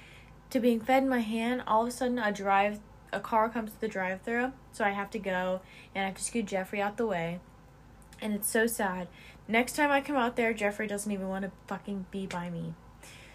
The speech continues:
So you know what I do? I flick off the fucking bird. Just so happens, Amaya's in there filming me. Filming me from White Castle.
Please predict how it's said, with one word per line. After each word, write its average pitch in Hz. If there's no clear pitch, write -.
So -
you 254
know 269
what 302
I 294
do? 294
I 233
flick 277
off 262
the 240
fucking 240
bird. 180
Just 294
so 330
happens, 277
Amaya's 240
in 226
there 214
filming 190
me. 170
Filming 311
me 294
from 269
White 226
Castle. 202